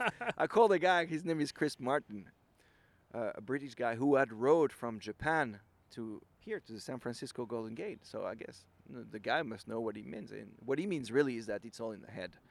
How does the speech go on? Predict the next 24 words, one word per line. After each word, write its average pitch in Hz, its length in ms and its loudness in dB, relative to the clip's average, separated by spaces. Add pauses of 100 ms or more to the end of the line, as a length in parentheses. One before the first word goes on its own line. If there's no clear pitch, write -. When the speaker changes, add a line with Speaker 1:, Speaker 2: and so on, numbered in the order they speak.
(120)
Speaker 1:
Ah. 87 240 -14 (120)
Speaker 2:
After - 320 2
a 151 80 6
while, 113 460 0
you 123 120 -10
need 160 260 -8
to 135 80 -6
know 131 120 -2
the 110 80 -2 (120)
technique, 120 380 -2
obviously, 98 440 -12 (220)
but 113 140 -8
Speaker 1:
Yeah. 90 80 -16 (480)
Speaker 2:
'cause 120 120 -10
you 120 80 -6
do 127 120 -6
<laughs> - 80 -4
it 139 160 0
a - 20 -12
thousand 131 400 -10
times, 87 260 -12
a 87 40 -16
million 104 280 -12
times. 98 280 -14